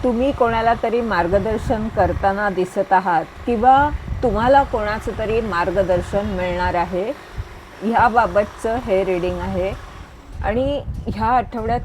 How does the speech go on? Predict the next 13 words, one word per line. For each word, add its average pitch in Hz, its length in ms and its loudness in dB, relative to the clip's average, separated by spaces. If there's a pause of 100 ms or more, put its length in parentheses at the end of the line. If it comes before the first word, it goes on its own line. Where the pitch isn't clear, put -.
तुमची 220 340 -2
ऊर्जा 202 460 0
अशी 202 240 -4
दिसतेय 190 600 -2 (2750)
की 277 500 0
जिथे 254 300 4
कुठे 262 360 2
तुम्ही 247 360 0 (120)
अतिविचार 226 720 0
करत 196 400 -2
होतात 180 460 0
एखाद्या 190 400 -2
गोष्टीबाबत, 175 960 -2